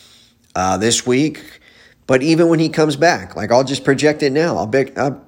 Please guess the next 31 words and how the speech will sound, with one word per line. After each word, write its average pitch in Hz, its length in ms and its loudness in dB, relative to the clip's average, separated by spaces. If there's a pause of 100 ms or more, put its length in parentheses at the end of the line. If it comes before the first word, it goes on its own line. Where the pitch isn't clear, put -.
(120)
I 135 120 2
bet 160 220 2
you 160 100 -2
he 147 60 -2
throws 143 460 2
four 156 460 2
innings, 151 420 -2
maybe 131 240 2
five 139 480 0
in 107 120 -6
his 117 180 -4
first 139 240 -2
start, 135 440 0 (880)
probably 196 280 2
four, 156 580 2 (220)
and 151 100 0
he's 165 140 2
probably 190 240 2
gonna 185 180 0
walk, 165 380 0
like, 117 240 -4
two, 131 160 -2
three 110 240 -4
guys. 87 560 -10
You 101 100 -6
know, 107 140 -4
he 131 100 0
won't 139 260 2
have 143 140 2
his 143 140 -2
control, 151 580 0